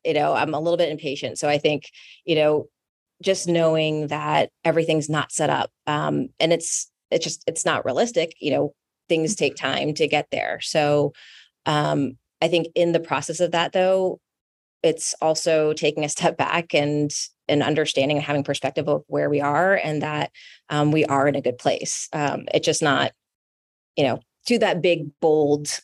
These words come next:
you know, vision that, that I carry, um, you know, for this club. Um, but that is, that's also part of,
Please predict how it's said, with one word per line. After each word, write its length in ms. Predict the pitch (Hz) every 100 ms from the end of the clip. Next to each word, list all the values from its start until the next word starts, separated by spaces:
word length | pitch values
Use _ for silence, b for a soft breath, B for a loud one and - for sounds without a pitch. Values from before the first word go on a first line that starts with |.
| -
you 180 | 160 160
know, 180 | 147 147
vision 460 | 160 160 156 147
that, 300 | 151 147 131 - _ -
that 140 | 147
I 120 | 147 147
carry, 640 | - 151 143 135 147 165
um, 440 | 156 156 160 151 156
you 60 | 147
know, 100 | 147
for 220 | 156 147
this 140 | 147 -
club. 360 | 175 160 147 -
Um, 400 | 143 160 165 156 B B B _ _ _ -
but 80 | 185
that 180 | 175 165
is, 140 | 165 -
that's 200 | 165 165
also 280 | 151 160 151
part 240 | 156 147
of, 200 | 143